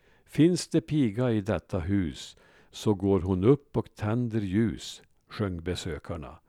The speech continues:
och så blev de insläppta och bjudna på förtäring. Då hade högtidligheterna i en eller annan form pågått i bortåt en månad. Det gällde att få ut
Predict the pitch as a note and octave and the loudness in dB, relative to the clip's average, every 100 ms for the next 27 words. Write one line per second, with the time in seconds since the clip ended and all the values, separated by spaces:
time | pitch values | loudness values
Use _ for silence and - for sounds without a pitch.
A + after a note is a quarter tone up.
0 | _ _ _ _ - A2 - D3 F3 F#3 | _ _ _ _ -4 -4 0 0 2 2
1 | F3 F#3 D#3+ F2+ - G2 G#2+ _ D3 C#3+ | 2 2 2 0 -2 -4 -4 _ -6 -2
2 | C3+ A#2+ - G#2+ G#2 B2 F2 D#2 G2 - | -2 -4 -6 -8 0 2 2 0 -4 -2
3 | G2 - E2+ G2+ A2 A#2 F#2+ - F2+ _ | -6 -4 -6 -2 -2 -2 -6 -10 -18 _
4 | _ _ _ _ _ _ _ _ _ _ | _ _ _ _ _ _ _ _ _ _
5 | _ _ _ _ _ _ - G#2 D3+ C#3 | _ _ _ _ _ _ -2 4 6 6
6 | D#3+ D#3+ C3+ D#3 G2 - A#2+ F#2+ G2+ G2+ | 4 4 4 4 2 2 0 2 0 2
7 | G#2+ G#2+ - A2+ G2+ F#2+ A2 B2 A2+ A2 | 4 2 2 2 2 0 0 2 4 4
8 | G#2 G#2 G#2 F2+ G2+ G2 - G2+ G#2+ G#2 | 0 0 -2 -2 -4 -4 -2 0 2 -2
9 | - A#2 F2+ C#2 G2 - _ _ _ B2+ | 0 2 2 2 -2 -2 _ _ _ -2
10 | B2+ F#2+ F2 - F#2+ - F2+ F2 G2+ F#2 | 0 0 -2 0 -4 -2 -4 0 2 0
11 | D#2 G#2 C#2 B1+ - _ _ _ _ _ | 0 -4 -6 -14 -20 _ _ _ _ _
12 | _ _ _ _ G2 G#2+ G#2 G2 D#2 G2+ | _ _ _ _ -2 2 4 2 2 0
13 | G2 - - - - G#2+ F#2 - | -2 -4 -10 -10 -2 0 0 -6